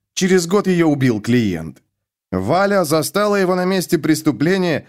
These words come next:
и, обезумев от ярости, проткнула мужчину бабушкиным кинжалом. Так орудие исцеления превратилось в орудие смерти. Двенадцатилетняя Валя с одиннадцатилетним Антоном очутились на улице, где они озверели и одичали.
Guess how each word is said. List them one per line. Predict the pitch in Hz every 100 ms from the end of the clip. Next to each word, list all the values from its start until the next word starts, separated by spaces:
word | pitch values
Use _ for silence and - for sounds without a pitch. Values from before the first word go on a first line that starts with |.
| _ _ -
и, | 110
обезумев | 127 156 135 190 190 156
от | 165
ярости, | 147 175 190 165 - 156
проткнула | 156 147 - 170 175 165
мужчину | 156 123 - 156 151
бабушкиным | 135 113 104 107 104 104
кинжалом. | 107 101 87 92 87 80 76 _ _ _ _
Так | - 113 113
орудие | 113 110 110 104 104 98
исцеления | 98 - 104 104 107 107
превратилось | 104 104 98 92 98 92 82 -
в | 95
орудие | 95 92 87 90
смерти. | 85 98 104 87 - - - _ _ _ _ _ _ _ _ -
Двенадцатилетняя | 156 214 233 214 214 208 190 180
Валя | 156 202 196
с | 143
одиннадцатилетним | 139 165 139 131 143 156 156 143
Антоном | 139 175 185 170
очутились | 143 139 185 170 135
на | 143 160
улице, | 208 190 156 135
где | 98 101 147
они | 170 180
озверели | 113 135 113 127 139 156 139
и | 110
одичали. | 113 107 104 - 95 80 76